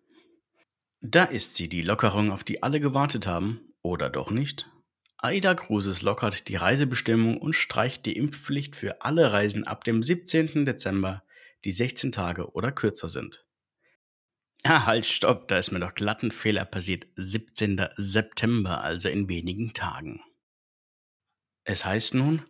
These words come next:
Voraussetzung für jede aida-Reise ist ein zertifizierter negativer Antigentest für alle Gäste ab drei Jahren.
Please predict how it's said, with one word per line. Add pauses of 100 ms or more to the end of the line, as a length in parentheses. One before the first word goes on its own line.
Voraussetzung
für
jede
aida-Reise
ist
ein
zertifizierter
negativer
Antigentest
für
alle
Gäste
ab
drei
Jahren.